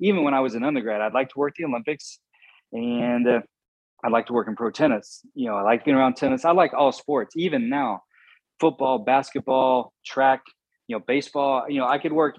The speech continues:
any of those sports. You know, I've worked in college, you know, sports medicine, and they were smaller schools. And,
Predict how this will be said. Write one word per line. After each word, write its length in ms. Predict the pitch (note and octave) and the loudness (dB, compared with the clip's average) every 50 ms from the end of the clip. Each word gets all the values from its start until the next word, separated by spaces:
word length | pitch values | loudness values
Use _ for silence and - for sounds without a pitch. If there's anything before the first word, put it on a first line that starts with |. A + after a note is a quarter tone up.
| - | -8
any 120 | D#3+ F3 F3+ | -6 -4 -2
of 60 | D#3+ | 0
those 160 | D#3 D3 C#3+ | 0 -2 -2
sports. 500 | - - - D#3+ C#3 A#2+ - - - - _ _ | -4 -6 -4 -4 -4 -4 -6 -12 -20 -20 _ _
You 120 | - C3 | -6 -4
know, 60 | A#2 | -2
I've 180 | A#2+ C3 B2 B2+ | -2 -2 -2 0
worked 320 | D3 D3 C#3 C3 - - - | 2 2 2 0 -4 -8 -8
in 160 | C#3 A#2+ G#2+ | -8 -8 -6
college, 600 | - - C3+ C#3 D3 D3+ D3+ C#3+ C#3+ - - - _ _ | -2 2 4 4 4 4 2 0 -4 -10 -18 -20 _ _
you 140 | - D#3+ D3 | -10 -6 -4
know, 240 | C#3 C#3 C#3+ C#3+ C#3+ | -2 -2 -2 -4 -4
sports 360 | - - - C#3+ C#3+ C#3 - - | -8 -4 -2 0 0 0 0 -2
medicine, 440 | C#3 C#3 D3 C#3+ - E3+ F3+ F#3 - - - - - _ _ _ _ _ _ _ - | 0 0 0 -2 -4 -8 -10 -10 -12 -16 -20 -20 -20 _ _ _ _ _ _ _ -2
and 260 | C3 C3 C3+ C#3 C3+ | 2 4 4 6 6
they 60 | C#3+ | 6
were 160 | C#3+ C3+ B2 | 6 6 4
smaller 420 | - - - D#3+ D#3+ D#3+ D3+ C#3 B2+ | 2 0 2 4 6 6 6 4 2
schools. 580 | A#2+ - - - C#3 B2 A2 G#2 G2 - - _ _ _ _ _ _ _ - | -2 -6 -6 -6 -4 -4 -4 -6 -8 -12 -18 _ _ _ _ _ _ _ -4
And, 400 | C3+ C3 B2+ B2+ B2 B2 B2 C3+ | -2 -2 0 0 -2 -2 -4 -6